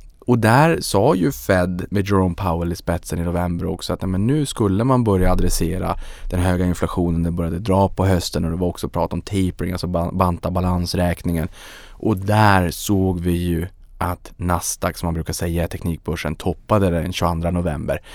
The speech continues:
Men vi ska också komma ihåg att S and P five hundred har en väldigt hög techkoncentration, mycket högre än vad man kan se vid första anblick. Den är runt fyrtio procent om man räknar med techbolag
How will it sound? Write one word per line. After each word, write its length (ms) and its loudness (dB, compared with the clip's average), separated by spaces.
Men 120 -4
vi 60 4
ska 160 0
också 220 -2
komma 200 0
ihåg 140 0
att 80 -2
S 160 -2
and 80 -2
P 160 -4
five 180 0
hundred 400 2
har 160 0
en 160 -6
väldigt 480 2
hög 280 2
techkoncentration, 800 -2
mycket 280 4
högre 240 4
än 60 4
vad 80 2
man 80 0
kan 120 -2
se 140 0
vid 140 -2
första 260 -2
anblick. 320 -2
Den 100 2
är 60 2
runt 200 0
fyrtio 460 0
procent 440 -4
om 220 0
man 160 4
räknar 360 2
med 380 0
techbolag 840 -2